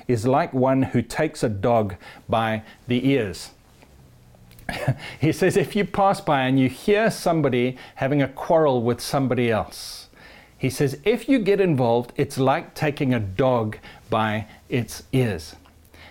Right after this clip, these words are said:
You know, when I was very small, we had a dog, and the next door neighbor's dog would come and eat from our dog's food bowl every single day. And every single day there was a fight between these two dogs, where our dog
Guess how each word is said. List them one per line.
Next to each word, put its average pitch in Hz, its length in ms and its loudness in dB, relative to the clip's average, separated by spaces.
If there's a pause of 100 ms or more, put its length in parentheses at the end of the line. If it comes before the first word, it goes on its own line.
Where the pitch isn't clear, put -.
(120)
You 135 80 0
know, 147 100 2
when 143 160 2
I 151 120 2
was 156 360 2
very 139 280 0
small, 123 640 0
we 135 300 2
had 123 240 -4
a 110 40 -4
dog, 113 400 0 (360)
and 131 220 0
the 127 60 4
next 156 420 2
door 175 140 4
neighbor's 143 380 2
dog 117 260 0
would 110 280 -2
come 165 400 -2 (280)
and 135 320 0
eat 190 240 0
from 135 380 -2
our 143 180 2
dog's 123 440 0
food 123 400 0
bowl 98 320 -2
every 135 240 2
single 110 320 -2
day. 92 280 -4 (300)
And 135 300 0 (100)
every 214 320 2
single 156 320 0
day 117 220 0
there 117 160 0
was 113 160 0
a 117 60 -2
fight - 420 -2
between 117 340 -2
these 113 140 -2
two 123 160 -2
dogs, 98 300 -4
where 110 160 2
our 147 140 4
dog 131 320 0